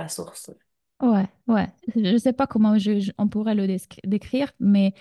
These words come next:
Speaker 2: pour moi, c'est un coaching spirituel. Peut-être c'est les deux mots qu'on pourrait mettre ensemble, ouais.
Speaker 1: Ouais, ça me va.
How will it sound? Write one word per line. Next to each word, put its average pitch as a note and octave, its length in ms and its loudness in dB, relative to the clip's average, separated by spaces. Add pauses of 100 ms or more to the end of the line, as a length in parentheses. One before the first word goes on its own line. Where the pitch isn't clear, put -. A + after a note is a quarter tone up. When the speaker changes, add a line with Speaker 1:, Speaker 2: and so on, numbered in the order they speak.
(340)
Speaker 2:
pour - 140 0
moi, B3 80 4
c'est B3 100 -2
un G3+ 80 2
coaching G3+ 300 2
spirituel. F#3 540 -4
Peut-être A3 420 -2
c'est F#3+ 280 -4
les F#3+ 140 0
deux G3+ 180 2
mots G3 220 4
qu'on F#3+ 160 -2
pourrait F#3 280 -4
mettre F#3+ 260 -4
ensemble, F#3 460 -6
ouais. G3 180 -2 (500)
Speaker 1:
Ouais, G4 140 -4
ça D#4 160 -10
me A#3 100 -4
va. - 280 -6